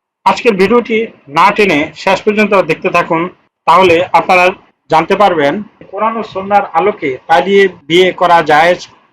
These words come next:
কিনা। গোপনে বিয়ে করে ফেললে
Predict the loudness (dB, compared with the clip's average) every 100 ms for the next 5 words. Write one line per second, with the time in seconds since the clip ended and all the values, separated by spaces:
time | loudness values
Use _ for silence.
0 | _ -2 -2 -4 -12 _ -2 0 4 4
1 | 4 2 2 2 2 2 2 2 2 2
2 | 0 2 0 0